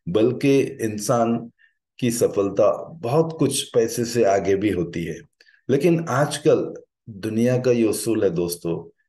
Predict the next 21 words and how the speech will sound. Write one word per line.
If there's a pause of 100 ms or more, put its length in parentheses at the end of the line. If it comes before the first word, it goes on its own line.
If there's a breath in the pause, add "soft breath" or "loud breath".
(160)
कि
जिसके
पास
ज्यादा
पैसा,
लोग
उसको
ही
ज्यादा
जो
है
तो
सफलता (360)
का
श्रेय
देते
हैं,
उसको
सक्सेसफुल
मानते
हैं।